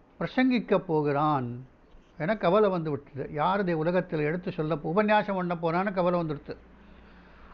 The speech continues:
அப்போ இந்த மாதிரி சிந்தித்து கொண்டிருக்கிற அந்த முனிவரை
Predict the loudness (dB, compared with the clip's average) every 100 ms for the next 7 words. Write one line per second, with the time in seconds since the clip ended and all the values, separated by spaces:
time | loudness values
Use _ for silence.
0 | -16 -2 4 4 4 0 -6 -4 -2 2
1 | 2 2 -2 -2 -2 -2 -2 0 0 -2
2 | 0 2 2 -2 -8 -18 -20 -20 -6 -4
3 | 0 0 2 2 4 2 0 -4